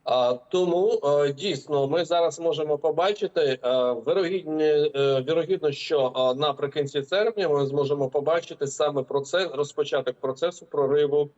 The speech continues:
е, другої лінії оборони. Я цього не виключаю. А саме вже в вересні буде від-, відбуватися його, е, активізація, інтенсифікація саме бойових дій та розширення плацдарму, а, по другій лінії оборони.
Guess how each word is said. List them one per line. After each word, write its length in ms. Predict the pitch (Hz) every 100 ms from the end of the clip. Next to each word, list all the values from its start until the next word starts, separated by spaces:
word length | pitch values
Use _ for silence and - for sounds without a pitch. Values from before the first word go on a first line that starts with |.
| _ _ _ _ _ -
е, 260 | 127 127
другої 340 | 127 143 139 135
лінії 260 | 131 127
оборони. 460 | 127 123 117 110 - -
Я 300 | 127 147 147
цього 300 | 160 143 135
не 100 | 127
виключаю. 580 | 123 131 - 107 104 - _ _ _ _ _
А 420 | - 123 131 131 127
саме 460 | - 180 170 170
вже 260 | 151 139 156
в 20 |
вересні 420 | 180 196 170 151
буде 240 | 139 143 143
від-, 220 | 135 -
відбуватися 1200 | 131 131 135 127 147 151 143 - 127 120 117 113
його, 960 | 117 117 135 127 113 120 117 110 110
е, 40 | 110 _ _ _
активізація, 800 | 123 123 147 139 131 156 156 151
інтенсифікація 840 | 131 127 127 131 131 147 143 139 127
саме 300 | 151 143 135
бойових 460 | 131 131 135 131
дій 200 | 117 147
та 140 | 147 127
розширення 520 | 120 - 139 127 117
плацдарму, 680 | 131 123 110 139 127 120 110 _ _ _
а, 220 | - 120 120
по 120 | 127
другій 280 | 135 123 123
лінії 240 | 123 123
оборони. 420 | 120 120 117 110